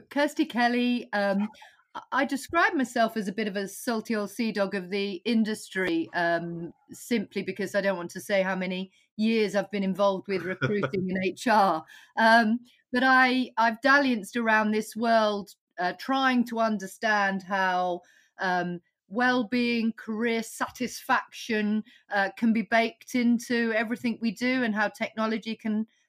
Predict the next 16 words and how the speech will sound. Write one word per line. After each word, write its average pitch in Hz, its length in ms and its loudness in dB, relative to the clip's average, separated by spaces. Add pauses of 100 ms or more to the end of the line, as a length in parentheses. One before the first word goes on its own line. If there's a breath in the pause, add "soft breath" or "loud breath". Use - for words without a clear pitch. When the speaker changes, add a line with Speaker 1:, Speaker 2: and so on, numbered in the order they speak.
Speaker 1:
help 226 400 -2
you. 311 340 0 (100)
Um, 202 580 0 (400 soft breath)
uh, 180 240 -2 (180)
have 202 240 -8
probably 208 720 -2
spent - 400 -4
more 233 240 0
time 208 420 0
being 190 600 -2
disappointed 214 920 -2
than 190 260 -2
delighted, 202 800 -2 (440 soft breath)
uh, 180 320 0
about, 180 680 -2
uh, 180 160 0